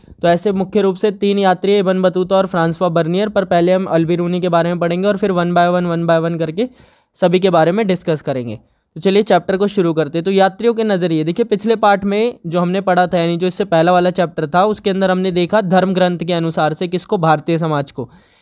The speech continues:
यानी भारत के अंदर जितने भी ग्रंथ थे उसके अंदर जो जो बातें वर्णित थी उनके अनुसार हमने देखा कि भारतीय समाज कैसा था, कुछ चीज़ें हमने समझी। अब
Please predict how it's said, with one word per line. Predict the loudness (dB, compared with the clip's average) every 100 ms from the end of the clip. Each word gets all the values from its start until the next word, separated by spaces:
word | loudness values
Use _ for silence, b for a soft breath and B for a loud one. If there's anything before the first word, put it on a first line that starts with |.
| b
यानी | -2 2
भारत | 4 4 2 0
के |
अंदर | 0 2 0
जितने | 0 -2 0
भी | 0
ग्रंथ | 2 0 0 -2
थे | 0
उसके | 0 0 -2
अंदर | 0 0
जो | 0 -2
जो | 0
बातें | 0 0 0
वर्णित | -2 0 -2 -4 -4
थी | -4
उनके | -2 -4 -2 -2
अनुसार | -2 0 0
हमने | 0 -2
देखा | -2 -2 -2
कि | -2
भारतीय | 0 0 -2 -4
समाज | -2 -2 -2
कैसा | 0 0 0
था, | -4 -8 b b b b
कुछ | -2 0
चीज़ें | 2 4
हमने | 4 2
समझी। | 0 0 0 0
अब | 2 0